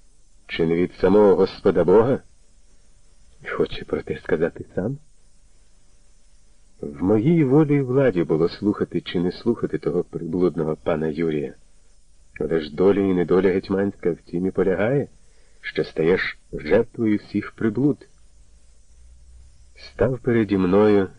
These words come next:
пан Немирич, блідий, бородатий, в темній делії, вихудлий,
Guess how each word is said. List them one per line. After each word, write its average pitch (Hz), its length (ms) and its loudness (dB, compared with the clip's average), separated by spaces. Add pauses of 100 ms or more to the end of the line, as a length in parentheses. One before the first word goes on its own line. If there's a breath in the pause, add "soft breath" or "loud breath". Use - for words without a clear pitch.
(160)
пан 87 300 2
Немирич, 80 800 -2 (520 soft breath)
блідий, 78 480 2
бородатий, 82 800 0 (400)
в - 80 -18
темній 92 380 0
делії, 92 640 0 (400)
вихудлий, 95 840 0